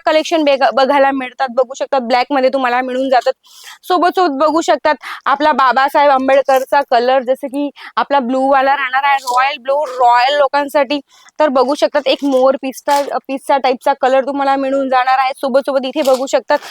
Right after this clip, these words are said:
कोणाला थोडं लाईट वेअर करायचं आहे तर बघू शकतात लाईट मध्ये तुम्हाला मिळून जाणार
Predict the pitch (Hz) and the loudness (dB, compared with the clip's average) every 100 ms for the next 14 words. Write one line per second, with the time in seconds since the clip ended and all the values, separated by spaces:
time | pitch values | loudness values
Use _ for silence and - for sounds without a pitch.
0 | - - 330 339 339 370 330 302 240 269 | -18 -2 0 2 2 2 4 4 4 2
1 | 285 294 285 277 269 269 - 285 277 262 | 2 4 4 4 2 0 2 2 2 2
2 | 285 285 262 254 262 277 262 277 277 247 | 0 0 0 0 -2 -4 -2 -2 2 0
3 | 262 277 269 269 262 269 262 254 254 277 | 0 -4 -6 -4 -4 -4 -4 -6 -6 0
4 | 277 262 | 0 2